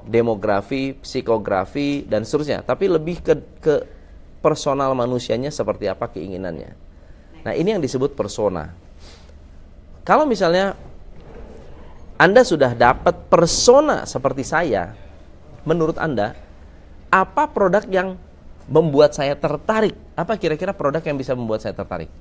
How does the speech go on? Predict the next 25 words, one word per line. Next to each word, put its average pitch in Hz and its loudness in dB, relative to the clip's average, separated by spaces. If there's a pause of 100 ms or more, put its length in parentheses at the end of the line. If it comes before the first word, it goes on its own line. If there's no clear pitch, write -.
Oh, - 2 (240)
karena 143 0
saya 151 2
takut 226 -2
tidak 139 0
bisa 156 -2
memberi 127 0
contoh, 120 -2 (1120)
bisa 233 0
nggak - -2 (180)
jualan 120 2 (720)
alat 113 -2
kesehatan 104 -8 (880)
supaya 117 -2
saya 117 -4
bisa 110 -6
panjang 107 -4
umur? 101 -6 (880)
Bisa. 92 -10 (560)
Tertarik 151 0
nggak? 95 -4 (280)
Pasti. 104 -6 (800)
Bisa 135 -2
nggak 247 -2
menjual 127 -2